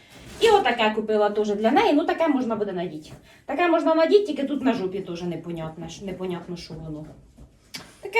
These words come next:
гарнюсіньке, ну, коротше, мале. Далі. Так, що в мене ще тут є? А, я пам'ятаю, що я вам обіцяла відео про менструальну чашу, я обов'язково його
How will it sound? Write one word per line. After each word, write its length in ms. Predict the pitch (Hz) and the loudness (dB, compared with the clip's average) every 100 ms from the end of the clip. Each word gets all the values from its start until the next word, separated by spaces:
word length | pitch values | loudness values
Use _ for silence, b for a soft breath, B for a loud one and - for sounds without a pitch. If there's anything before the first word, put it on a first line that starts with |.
| 415 | 4
гарнюсіньке, 680 | 427 415 415 - 285 262 262 | 6 6 6 4 2 2 2
ну, 140 | 330 | 0
коротше, 360 | 311 285 - 247 | -2 -4 -4 -4
мале. 360 | 214 175 165 160 - - | -2 -2 -6 -8 -12 2
Далі. 340 | 262 233 175 160 - - - - B B B - - - - - - - - - - - - | 4 6 4 -2 -8 -16 -20 -20 B B B -10 -10 -12 -14 -12 -10 -8 -6 -6 -6 -10 0
Так, 420 | 311 269 233 226 - | 4 6 6 2 -4
що 160 | 330 | 0
в 220 | 392 415 | 4 6
мене 340 | 277 302 285 262 | 6 4 2 0
ще 400 | - - 262 220 | 0 2 4 4
тут 280 | 233 254 247 | 0 0 2
є? 100 | 415 | 4
А, 160 | - 240 | 6 6
я 160 | 233 403 | 6 2
пам'ятаю, 540 | 392 320 254 226 233 | 2 2 2 0 0
що 120 | 269 | 0
я 140 | 285 339 | 2 2
вам 180 | 302 | 4
обіцяла 480 | 294 269 254 247 233 | 2 0 2 4 4
відео 420 | 226 294 208 196 | 4 2 4 2
про 360 | 185 226 247 180 - - - - - - - - - - - - - - - - - | 0 4 6 6 2 -8 -16 -18 -20 -20 -20 -20 -18 -16 -16 -16 -16 -16 -18 -18 -2
менструальну 680 | 254 277 - 269 254 262 302 | 2 2 2 4 4 4 2
чашу, 240 | 440 359 | 0 0
я 60 | 269 | -2
обов'язково 500 | 214 226 - 330 285 208 | -2 -4 -4 -2 -2 -2
його 300 | 196 247 | 0 2